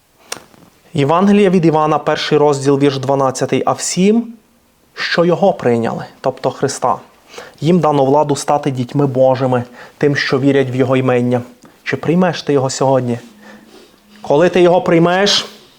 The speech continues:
чи це не блаженно зараз почути? Коли ти його приймеш, ти ніколи не підеш в це місце.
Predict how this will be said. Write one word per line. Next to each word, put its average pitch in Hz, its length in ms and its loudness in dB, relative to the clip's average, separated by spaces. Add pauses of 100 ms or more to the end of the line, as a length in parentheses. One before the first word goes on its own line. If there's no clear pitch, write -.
(1400)
чи 151 100 2
це 180 160 0
не 196 100 4
блаженно 185 600 2
зараз 196 300 2
почути? 165 540 0 (260)
Коли 151 320 4
ти 208 140 2
його 202 240 4
приймеш, 190 680 0 (280)
ти 143 100 -2
ніколи 156 420 2
не 160 80 -2
підеш 165 320 -2
в - 140 -18
це 147 60 -6
місце. 120 380 -6